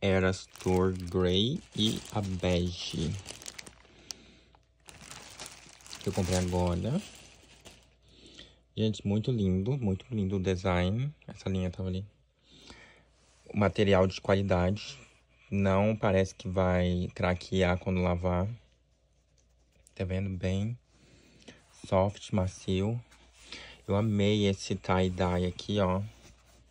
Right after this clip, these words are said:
Que ela é tingida. Ai,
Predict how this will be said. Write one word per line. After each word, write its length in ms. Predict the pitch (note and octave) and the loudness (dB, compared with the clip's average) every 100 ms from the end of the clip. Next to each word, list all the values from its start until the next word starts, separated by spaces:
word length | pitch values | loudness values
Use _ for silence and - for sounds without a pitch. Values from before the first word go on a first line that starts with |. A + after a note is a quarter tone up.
| _ _ | _ _
Que 60 | G2 | -6
ela 60 | |
é 40 | F#2 | -6
tingida. 760 | - G2 F2+ F2+ F#2 G2 G#2 G#2 _ _ _ _ _ - - - - - - - - - | -6 -10 -8 -10 -8 -6 -6 -8 _ _ _ _ _ -20 -20 -20 -20 -20 -20 -20 -20 -10
Ai, 180 | G#2+ G2 | -2 -2